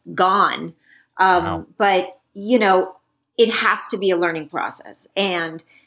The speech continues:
Speaker 1: you have to learn to let go of what's precious to you in that, in that sense.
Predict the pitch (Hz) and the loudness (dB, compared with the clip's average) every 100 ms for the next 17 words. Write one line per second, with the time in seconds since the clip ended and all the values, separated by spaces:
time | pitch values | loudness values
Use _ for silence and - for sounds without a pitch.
0 | _ - 185 190 226 220 220 208 208 190 | _ -14 -10 -4 -4 -2 -2 -2 -4 -4
1 | 185 175 156 170 151 147 123 - _ _ | -4 -6 -2 0 0 -2 -6 -12 _ _
2 | 208 180 202 - 214 202 170 - - 165 | -2 0 0 0 -2 -2 -2 -4 -2 -2
3 | 160 - 170 170 143 - - 175 165 - | -2 -4 -6 -4 -4 -4 -10 -6 -4 -2
4 | - 87 - - | -4 -4 -4 -4